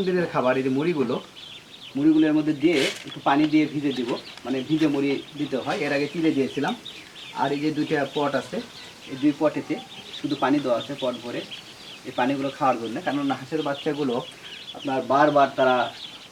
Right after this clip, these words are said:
মানে খাবার খায় কিছুক্ষণ পর পরই। চিড়া দিতে পারবেন, আবার মুড়িও দিতে পারেন। তবে মুড়িটাই ভালো হয়, কারণ চিড়েটা আপনার, আহ,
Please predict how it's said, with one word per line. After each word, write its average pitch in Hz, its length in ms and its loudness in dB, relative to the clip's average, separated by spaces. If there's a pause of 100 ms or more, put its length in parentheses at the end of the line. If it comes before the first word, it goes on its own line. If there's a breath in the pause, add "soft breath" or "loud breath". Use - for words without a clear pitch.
মানে 117 160 0
খাবার 139 320 4
খায় 131 240 0
কিছুক্ষণ 147 340 -4
পর 120 240 0
পরই। 120 200 -2 (680)
চিড়া 190 240 10
দিতে 196 180 4
পারবেন, 240 360 4 (600)
আবার 156 280 6
মুড়িও 165 280 10
দিতে 117 200 -4
পারেন। 85 220 -8 (140)
তবে 139 180 -2
মুড়িটাই 180 360 4
ভালো 139 260 4
হয়, 143 200 4 (120)
কারণ 139 200 -2 (100)
চিড়েটা 160 520 4 (220)
আপনার, 127 440 0
আহ, - 760 -10